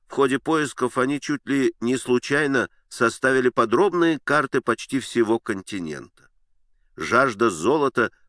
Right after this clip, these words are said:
помогала им выносить чудовищные тяготы и лишения в чужом краю,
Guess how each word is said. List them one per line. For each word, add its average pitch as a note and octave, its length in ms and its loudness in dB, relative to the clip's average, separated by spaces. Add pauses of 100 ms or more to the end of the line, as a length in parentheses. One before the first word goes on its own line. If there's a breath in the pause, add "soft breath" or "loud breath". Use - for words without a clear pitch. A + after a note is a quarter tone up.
помогала A2 500 0
им B2 160 4
выносить A2 500 -2
чудовищные C3 840 0
тяготы A2 640 -2
и F2 60 -2
лишения G2+ 640 -2 (220)
в - 80 -20
чужом F#2 360 0
краю, F2 440 -2